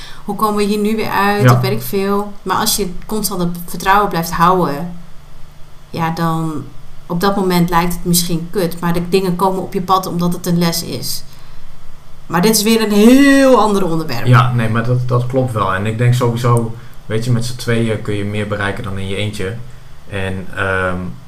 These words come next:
Speaker 2: dus het is zeker dat, eh, ja, dat als je samen inderdaad de schouders eronder zet, wat de situatie
Speaker 1: Ja.
Speaker 2: of wat het probleem ook is, dan, eh,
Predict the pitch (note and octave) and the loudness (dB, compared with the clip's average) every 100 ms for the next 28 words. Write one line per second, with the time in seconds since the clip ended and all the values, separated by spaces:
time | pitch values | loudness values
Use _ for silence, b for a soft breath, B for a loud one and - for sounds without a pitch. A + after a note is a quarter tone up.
0 | - - - - - - G#2 F#2+ - - | -14 -12 -12 -10 -10 -6 -6 -6 -6 -6
1 | - A2 G#2 A2 G2+ G2 G2 - G#2 F#2+ | -2 0 0 0 0 -2 -2 -4 -4 -2
2 | F#2+ F#2 F#2 F2+ F2+ - - - - - | -2 -2 -2 -4 -4 -6 -8 -6 -6 -6
3 | - - - F#2+ F2+ F#2+ - - - G2+ | -8 -6 -2 -2 -2 -4 -4 -2 2 6
4 | A2 B2 A2 G2 G2 F#2+ F#2+ F2 - F#2+ | 8 8 6 4 0 0 0 0 0 2
5 | G#2 A#2+ A#2+ - A2+ A2 A#2+ B2 B2 G#2+ | 2 0 0 0 0 2 2 2 2 0
6 | - A#2+ - F2 G2 G2 G2 G2 F#2 G2 | 0 -2 -2 0 2 2 0 -2 -2 0
7 | G2+ - - G2 F#2+ F#2+ F2+ F2 A2+ B2+ | -2 -4 -6 -4 -2 -2 -2 -2 0 0
8 | - - B B B B B - G#2 G2 | 0 -4 B B B B B -4 -2 0
9 | G2+ G2 - | -2 -4 -4